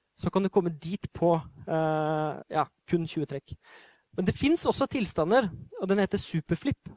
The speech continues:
som er sånn at, eh, det er rart, det heter superflip, som krever tjue trekk. Så man har også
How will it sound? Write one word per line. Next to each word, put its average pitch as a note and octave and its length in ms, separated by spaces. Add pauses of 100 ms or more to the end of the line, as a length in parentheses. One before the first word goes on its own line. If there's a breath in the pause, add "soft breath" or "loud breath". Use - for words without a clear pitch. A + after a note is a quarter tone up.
(220)
som G#3 160
er F#3 80
sånn F#3 200
at, F3+ 200
eh, F3+ 640
det D#3+ 220
er D#3+ 100
rart, F#3+ 300
det F#3+ 140
heter F#3 180
superflip, - 460 (480 loud breath)
som G#3+ 240
krever A3+ 520
tjue E3 240
trekk. - 260 (260)
Så - 120
man F3 100
har E3+ 100
også F3 140